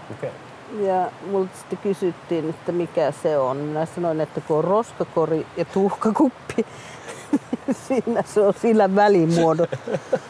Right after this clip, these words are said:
Speaker 1: <laughs>
Speaker 2: välimaastossa tuotantoassistentti. Mut se oli tosi kivaa. Me tehtiin pitkä elokuva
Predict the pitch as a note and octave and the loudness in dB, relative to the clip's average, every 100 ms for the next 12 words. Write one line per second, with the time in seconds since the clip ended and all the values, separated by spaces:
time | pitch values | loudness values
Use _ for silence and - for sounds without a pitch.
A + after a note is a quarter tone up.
0 | - - - - - - - G#3+ B3 B3 | -6 -6 -10 -18 -16 -18 -14 -2 2 4
1 | A3 G#3+ G#3+ G#3 - G#3 G3+ G3+ F#3 G#3 | 4 4 4 0 2 0 2 0 2 2
2 | F#3+ F#3 F3+ D#3+ F3+ - - A3+ B3 E4 | 2 2 2 0 -2 -8 -6 -4 -2 0
3 | D4 A#3+ B3 G#3+ G#3 - F3 E3 E3 E3+ | 0 2 0 2 -2 0 0 2 0 -2
4 | E3 G3 - F#3+ F3 - - - - - | 0 -2 0 0 0 -2 -12 -20 -20 -20
5 | - - - - C4+ - A3+ G3 G3+ F3+ | -20 -18 -16 -4 -4 0 2 4 4 0
6 | - F3 D#3+ C#3+ | -2 -2 0 0